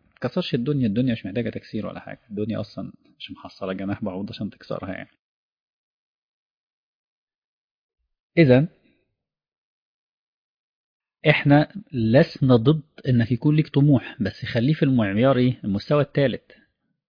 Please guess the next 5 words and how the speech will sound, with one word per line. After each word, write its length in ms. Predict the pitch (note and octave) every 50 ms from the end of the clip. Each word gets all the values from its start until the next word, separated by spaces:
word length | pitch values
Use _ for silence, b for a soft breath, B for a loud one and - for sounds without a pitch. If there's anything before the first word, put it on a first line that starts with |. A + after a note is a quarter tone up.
| _ _ _ _ _ _ -
المستوى 280 | G2 F#2+ - - B2+ B2+
البرونزي. 560 | A#2+ A2 A2+ A2+ B2 B2+ A#2 G2 E2 E2 - _ _ b b b b b b b _ _ b b b b b b b b b
حط 300 | - - - - - A2+
مستوى، 560 | A2+ - - - _ - A2+ A#2 A#2 A2+ A2 - _ _ _ _ _ _ _ _ _ _ _ _ _ _ _ _ _ _ _ -
آه، 280 | G#2+ F2+ F2 F2 E2+